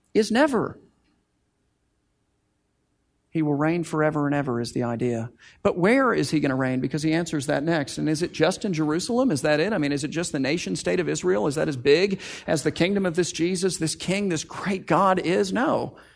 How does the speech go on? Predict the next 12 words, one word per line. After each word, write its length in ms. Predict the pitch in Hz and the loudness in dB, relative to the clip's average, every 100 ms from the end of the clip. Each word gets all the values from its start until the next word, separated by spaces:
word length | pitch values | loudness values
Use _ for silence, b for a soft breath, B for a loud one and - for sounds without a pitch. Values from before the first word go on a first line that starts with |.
| b b - | b b 4
Absolutely 600 | 247 226 214 220 196 196 | 4 6 6 6 4 4
not. 180 | 233 226 | 6 6
He 60 | |
says, 180 | 196 175 | 2 2
"May 140 | 220 | 6
he 80 | 233 | 8
have 160 | 220 - | 8 6
dominion 400 | 185 247 240 185 | 4 4 4 2
from 180 | 180 156 | 0 0
sea 260 | - 247 | 2 4
to 80 | 196 | 4
sea 440 | - 262 226 165 | 2 2 4 4